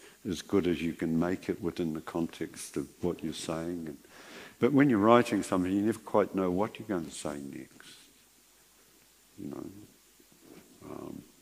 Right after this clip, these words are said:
I start out with just a thought, and carry on until I stop, and then I go,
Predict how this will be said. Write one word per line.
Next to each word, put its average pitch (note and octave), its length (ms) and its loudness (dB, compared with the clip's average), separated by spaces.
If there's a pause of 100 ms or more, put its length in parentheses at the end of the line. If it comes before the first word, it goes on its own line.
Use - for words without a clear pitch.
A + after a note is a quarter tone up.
I D#2+ 60 -4
start D#2+ 420 -2
out D#2+ 300 -2
with - 180 -10
just - 300 -8 (180)
a F2+ 60 -6
thought, F#2+ 500 0 (1300)
and G2 120 -18
carry F2+ 380 2
on F2 200 4
until F2 360 0
I F2 120 -2
stop, - 540 0
and E2 120 2
then D#2+ 120 -2
I D#2+ 100 -4
go, D2+ 140 -6